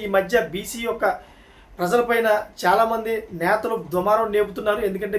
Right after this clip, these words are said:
బీసీ నేతలకి చాలా తక్కువ చిన్న చూపులో చూస్తున్నారు. అంత రెడ్డులు, అదేవిధంగా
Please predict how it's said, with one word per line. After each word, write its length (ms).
బీసీ 300
నేతలకి 380
చాలా 200
తక్కువ 340
చిన్న 140
చూపులో 220
చూస్తున్నారు. 400
అంత 140
రెడ్డులు, 340
అదేవిధంగా 480